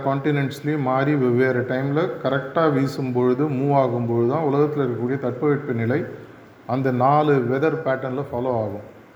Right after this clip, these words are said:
சம்மர், வின்டர், ஆட்டம், இது மாதிரி.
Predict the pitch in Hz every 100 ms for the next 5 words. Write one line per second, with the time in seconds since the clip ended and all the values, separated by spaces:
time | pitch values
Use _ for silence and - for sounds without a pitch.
0 | - - - - - - - - - 127
1 | 127 123 117 113 127 123 127 117 110 -
2 | 123 123 123 117 120 120 120 117 104